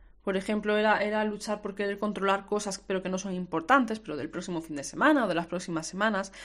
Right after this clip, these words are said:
que son temas que no son muy importantes, entonces en ese caso dejamos de luchar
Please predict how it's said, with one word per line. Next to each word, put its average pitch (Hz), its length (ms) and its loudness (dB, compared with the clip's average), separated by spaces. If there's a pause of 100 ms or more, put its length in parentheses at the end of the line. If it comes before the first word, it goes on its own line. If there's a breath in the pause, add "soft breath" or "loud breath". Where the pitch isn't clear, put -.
(200 loud breath)
que 202 100 0
son 220 200 0
temas 226 260 2
que 175 100 -2
no 185 80 0
son 214 140 0
muy 214 180 2
importantes, 226 720 -2 (240 loud breath)
entonces 214 360 0
en 214 60 0
ese 220 180 -4
caso 247 420 -2 (260 loud breath)
dejamos 226 540 2
de 240 120 4
luchar 254 440 4